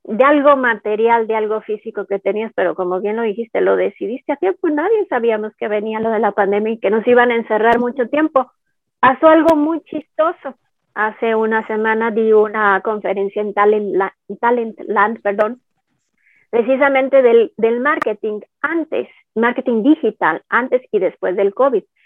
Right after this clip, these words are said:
Cuando viene el covid, muchos emprendedores y empresarios, o sea,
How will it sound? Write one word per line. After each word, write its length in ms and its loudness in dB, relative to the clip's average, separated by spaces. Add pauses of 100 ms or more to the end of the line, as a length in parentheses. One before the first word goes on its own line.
(280)
Cuando 240 4
viene 260 4
el 140 -2
covid, 460 4 (500)
muchos 760 2 (360)
emprendedores 1080 0
y 180 2
empresarios, 920 -2
o 40 -16
sea, 200 -14